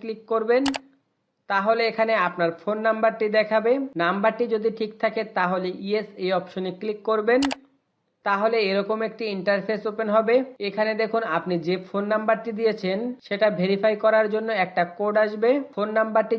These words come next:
যদি আপনার ফোনে থাকে তাহলে অটোমেটিক্যালি ভেরিফাই হয়ে যাবে, আর নাম্বারটি যদি অন্য কোনো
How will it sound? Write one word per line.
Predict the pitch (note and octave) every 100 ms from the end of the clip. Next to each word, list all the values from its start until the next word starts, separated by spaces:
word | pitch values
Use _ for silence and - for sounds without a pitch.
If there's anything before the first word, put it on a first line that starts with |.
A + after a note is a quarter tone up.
| G#3+
যদি | G#3 A3 D#3+
আপনার | E3+ E3+ E3
ফোনে | - A3 G#3+
থাকে | A3 A3+ A3
তাহলে | F#3+ F#3 F3+ F3
অটোমেটিক্যালি | E3 G3+ G#3+ G3+ G#3 G#3+ G#3+ F3
ভেরিফাই | E3+ F3+ F#3 G#3+
হয়ে | G#3 G#3+
যাবে, | A3 A3 B3+ C4 - F3
আর | E3+ D#3+
নাম্বারটি | E3+ G3+ G#3+ A#3 G#3+
যদি | G#3 - F#3
অন্য | F#3+ G#3+
কোনো | A3